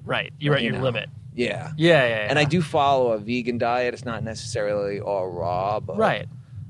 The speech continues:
Speaker 2: I do follow that, so that's something that I'm interested in, and, uh, I thought about doing that more as a career, but, uh,
Speaker 1: Mm-hmm.
Speaker 2: I'm still kinda interested in it, but I'm not sure exactly what
Speaker 1: Yeah,
Speaker 2: I
Speaker 1: you
Speaker 2: wanna
Speaker 1: wanna
Speaker 2: do
Speaker 1: exp-,
Speaker 2: with it.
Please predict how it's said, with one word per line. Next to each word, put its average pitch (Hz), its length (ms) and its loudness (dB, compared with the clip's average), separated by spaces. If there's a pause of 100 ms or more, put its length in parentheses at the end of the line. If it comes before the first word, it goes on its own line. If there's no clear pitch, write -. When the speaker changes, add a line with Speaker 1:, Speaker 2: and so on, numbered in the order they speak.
(100)
Speaker 2:
I 95 100 -4
do 104 180 -8
follow 98 380 -2
that, 101 340 -4
so 90 180 -6
that's 95 420 -6
something 98 520 -12
that 82 100 -8
I'm 90 140 -12
interested 95 480 -8
in, 87 260 -8
and, 85 260 -18
uh, 92 200 -14 (920)
I 104 120 -8
thought 135 240 4
about 117 220 0
doing 120 200 -4
that 107 220 -6
more 104 320 -6
as 104 160 -6
a - 20 -12
career, 110 560 -4
but, 90 320 -8
uh, 87 380 -8 (140)
Speaker 1:
Mm-hmm. 151 200 2
Speaker 2:
I'm 127 180 0
still 151 220 -4
kinda 135 240 -2
interested 117 520 -4
in 117 100 -8
it, 113 120 -10
but 101 140 -6
I'm 101 100 -8
not 101 140 -10
sure 95 240 -8
exactly 90 380 -10
what 165 80 0
Speaker 1:
Yeah, 156 60 8
Speaker 2:
I - 20 6
Speaker 1:
you 147 100 4
Speaker 2:
wanna 147 220 6
Speaker 1:
wanna 123 120 -2
Speaker 2:
do - 60 0
Speaker 1:
exp-, - 20 -4
Speaker 2:
with 98 160 -6
it. 107 200 -4